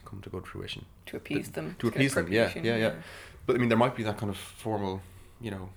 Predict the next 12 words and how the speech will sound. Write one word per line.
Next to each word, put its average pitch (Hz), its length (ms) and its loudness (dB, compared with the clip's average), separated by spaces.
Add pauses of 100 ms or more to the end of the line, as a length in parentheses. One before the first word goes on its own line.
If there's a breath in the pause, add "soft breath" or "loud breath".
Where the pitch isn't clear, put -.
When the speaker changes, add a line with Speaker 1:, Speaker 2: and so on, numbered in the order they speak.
(120)
Speaker 1:
reasonable 98 460 -4 (140)
bit 95 220 -4
to 107 160 0
it, 95 80 -2
but - 120 -12
for - 120 -6
me, 104 140 0
the 98 80 -8
symbolic 98 540 -6
content 90 560 -8
is 90 220 -12
more 95 380 -8